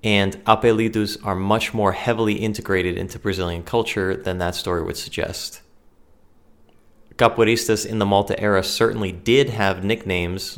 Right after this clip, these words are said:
very similar to lo-, the ones we give today, and I don't think that this devalues apelidos in any way. They are clearly a very important part of capoeira culture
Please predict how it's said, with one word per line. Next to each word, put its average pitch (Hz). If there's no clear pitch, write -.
very 104
similar 92
to 90
lo-, 90
the 101
ones 92
we 92
give 82
today, 87
and 117
I 117
don't 135
think 135
that 104
this 104
devalues 98
apelidos 90
in 90
any 82
way. -
They 107
are 104
clearly 120
a 95
very 98
important 107
part 95
of 92
capoeira 87
culture 123